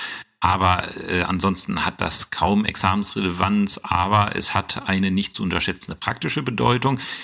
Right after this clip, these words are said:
insbesondere weil sich verhältnismäßig gut Geld damit verdienen lässt und weil das fam F G durch seine Konstellation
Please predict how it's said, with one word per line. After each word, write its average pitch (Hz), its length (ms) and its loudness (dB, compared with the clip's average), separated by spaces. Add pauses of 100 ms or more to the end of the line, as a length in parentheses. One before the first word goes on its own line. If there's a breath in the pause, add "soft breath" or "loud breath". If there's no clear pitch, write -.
(160 loud breath)
insbesondere 120 1080 4
weil 123 460 2
sich 117 320 -2
verhältnismäßig 113 1120 0
gut 123 300 -4
Geld 135 260 4
damit 147 240 0
verdienen 139 460 -2
lässt - 260 0
und 127 240 -2
weil 131 400 4
das 117 200 0
fam 113 280 -2
F 110 300 -2
G 135 360 2
durch 120 200 -2
seine 110 240 0
Konstellation 107 720 -2